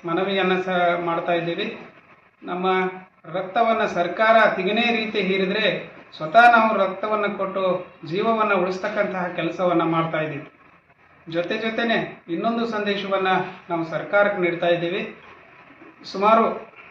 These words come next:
ಹದಿನೈದು, ಇಪ್ಪತ್ತು ವರ್ಷಗಳಿಂದ ನಾವೇನು ನೋವುಗಳನ್ನು ಅನುಭವಿಸಿದ್ದೀವೋ ಅಂತಹ ನೋವುಗಳು ಇನ್ನು ನಮ್ಮ ಜೀವನದಲ್ಲಿ ಎಂದೂ ಕೂಡ ಬರಬಾರ್ದು. ಅದಕ್ಕಾಗಿ ಎಂತಹ ರಕ್ತವನ್ನು ದಾನ ಮಾಡುವುದಕ್ಕೂ ಕೂಡ ನಾವು ಸಿದ್ಧವಾಗಿದ್ದೇವೆ.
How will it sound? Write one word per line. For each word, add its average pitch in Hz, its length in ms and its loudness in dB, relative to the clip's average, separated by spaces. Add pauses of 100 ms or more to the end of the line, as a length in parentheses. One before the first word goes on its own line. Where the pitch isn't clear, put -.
(260)
ಹದಿನೈದು, 214 520 0
ಇಪ್ಪತ್ತು 220 420 0
ವರ್ಷಗಳಿಂದ 202 580 2
ನಾವೇನು 185 480 2
ನೋವುಗಳನ್ನು 196 540 4
ಅನುಭವಿಸಿದ್ದೀವೋ 180 1080 2 (380)
ಅಂತಹ 202 380 4
ನೋವುಗಳು 220 420 2
ಇನ್ನು 202 220 2
ನಮ್ಮ 190 260 0
ಜೀವನದಲ್ಲಿ 190 540 0
ಎಂದೂ 196 220 2
ಕೂಡ 233 200 0
ಬರಬಾರ್ದು. 180 720 4 (440)
ಅದಕ್ಕಾಗಿ 202 540 2 (380)
ಎಂತಹ 214 560 4
ರಕ್ತವನ್ನು 220 680 0
ದಾನ 190 220 6
ಮಾಡುವುದಕ್ಕೂ 208 640 2
ಕೂಡ 208 180 2
ನಾವು 190 300 4
ಸಿದ್ಧವಾಗಿದ್ದೇವೆ. 185 1080 0